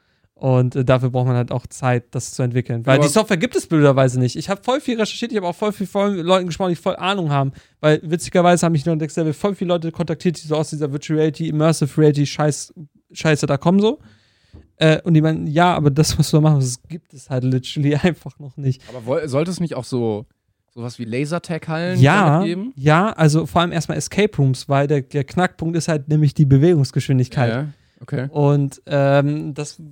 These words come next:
Speaker 1: was so die most promising solution ist, an der, äh, ich grad so irgendwie dran am Rumdenken bin, die aber sehr teuer ist leider, ist halt Optical Tracking. Das, was man aus Hollywood kennt mit diesen lustigen Bällen überall. Weil da kannst du halt einfach fünfhundert Kameras an die Decke hängen und dann mit Laser und,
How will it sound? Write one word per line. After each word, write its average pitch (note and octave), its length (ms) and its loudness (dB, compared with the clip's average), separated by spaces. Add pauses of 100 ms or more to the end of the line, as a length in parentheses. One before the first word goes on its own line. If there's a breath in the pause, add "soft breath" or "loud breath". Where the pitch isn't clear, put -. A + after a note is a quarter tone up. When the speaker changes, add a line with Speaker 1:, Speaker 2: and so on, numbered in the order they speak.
Speaker 1:
was D3+ 240 -6
so E3+ 120 -4
die D3 540 -2
most D#3+ 280 -4
promising E3+ 800 -2
solution F3+ 500 0
ist, - 200 -8 (360)
an C#3+ 240 -4
der, C#3 420 -2 (180)
äh, - 40 -20 (380)
ich D#3 180 -16
grad D#3+ 220 -4
so E3+ 100 -6
irgendwie D#3+ 220 -2
dran D3+ 180 -2
am D3+ 120 -2
Rumdenken D3+ 380 0
bin, D3 120 0
die C#3 80 0
aber C3 160 0
sehr C3 200 -4
teuer D#3 400 4
ist B2 160 0
leider, C3+ 300 4 (460 soft breath)
ist D3 200 -8
halt D3 180 -4
Optical D#3 380 -2
Tracking. C#3 400 -6 (120)
Das, C3+ 180 -12
was D3 160 -6
man C#3+ 80 -2
aus B2+ 140 -6
Hollywood C#3 280 -4
kennt D3+ 140 -6
mit C3+ 100 -4
diesen C3+ 200 -4
lustigen D3+ 360 -6
Bällen D3 280 -2
überall. B2+ 400 -4 (460 soft breath)
Weil C#3 100 -4
da C#3+ 100 2
kannst D3+ 180 -2
du D#3+ 60 -6
halt C#3+ 80 -6
einfach C#3+ 160 -8
fünfhundert D#3 360 -2
Kameras D3 420 0
an C3 80 -2
die B2+ 100 0
Decke C3 240 0
hängen D3 240 0
und C#3 180 -4
dann C#3 160 0
mit C3 140 -2
Laser D3 480 0
und, C3 360 -6